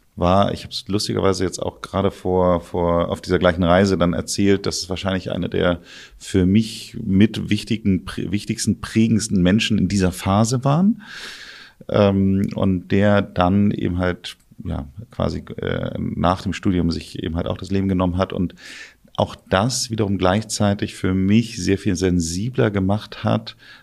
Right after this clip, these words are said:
was dieses ganze Thema Depressionen grundsätzlich betrifft. Also der war, hatte eben halt dann eben halt eine Depression und ich hab's damals, ich weiß gar nicht, es ist gar kein Vorwurf, den ich mir selbst mache oder sowas, aber ich hab's so nicht erkannt.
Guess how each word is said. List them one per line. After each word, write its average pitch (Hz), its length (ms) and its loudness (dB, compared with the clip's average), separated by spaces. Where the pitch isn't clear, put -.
was 95 220 -2
dieses 95 260 -6
ganze 95 340 -4
Thema 92 580 0
Depressionen 92 840 2
grundsätzlich 95 640 2
betrifft. - 480 -2
Also - 120 -10
der 85 140 -2
war, 87 420 0
hatte 98 160 -2
eben 92 240 -4
halt 92 140 -4
dann 92 120 -2
eben 95 200 -4
halt 87 120 -6
eine 92 160 -4
Depression 95 600 -2
und 90 180 -4
ich - 100 -10
hab's - 280 -4
damals, 98 600 2
ich - 200 -20
weiß - 200 -12
gar 85 100 -8
nicht, 85 160 -4
es - 140 -12
ist - 240 -10
gar 87 160 -2
kein 82 360 0
Vorwurf, - 480 2
den 101 100 0
ich 87 60 2
mir 87 80 4
selbst 92 220 4
mache 101 140 4
oder 95 120 6
sowas, 87 240 2
aber 87 100 -2
ich 87 60 -4
hab's - 220 -2
so 95 200 2
nicht 95 240 2
erkannt. - 500 2